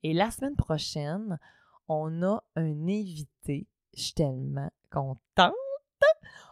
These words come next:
On reçoit les propriétaires et une psychoéducatrice d'un milieu scolaire. Une école privée qui va venir nous, euh,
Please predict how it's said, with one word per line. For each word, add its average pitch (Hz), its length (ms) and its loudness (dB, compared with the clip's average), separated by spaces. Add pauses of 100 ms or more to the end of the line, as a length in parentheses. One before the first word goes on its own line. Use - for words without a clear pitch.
(120)
On 175 160 6
reçoit 180 640 2 (560)
les 156 160 0
propriétaires 196 720 2 (500)
et 285 220 6
une 180 160 4
psychoéducatrice - 1080 -6 (280)
d'un 165 480 4
milieu 208 460 4
scolaire. 165 1040 6 (600)
Une 226 160 8
école 226 540 10 (100)
privée 185 460 2
qui 214 120 -6
va 160 160 6
venir 180 260 0
nous, 160 360 0
euh, 143 260 6